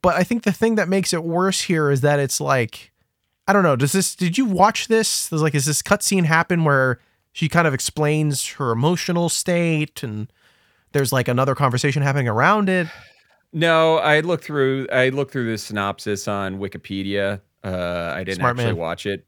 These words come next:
Speaker 2: but apparently in the game, the difference between the book and the game is Sam, I believe Sam B is angry with her for something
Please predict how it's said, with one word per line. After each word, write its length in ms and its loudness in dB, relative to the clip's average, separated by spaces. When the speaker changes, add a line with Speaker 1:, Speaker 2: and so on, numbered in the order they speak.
Speaker 2:
but 200 -2
apparently 840 -4
in 100 -6
the 80 -6
game, 460 -6
the 100 -6
difference 340 -8
between 560 -10
the 160 -14
book 300 -6
and 100 -10
the 60 -8
game 360 -10
is 200 -12
Sam, 760 -4
I 100 -12
believe 600 -4
Sam 380 -4
B 400 -6
is 240 -10
angry 480 -6
with 260 -8
her 420 -6
for 1000 -4
something 840 -4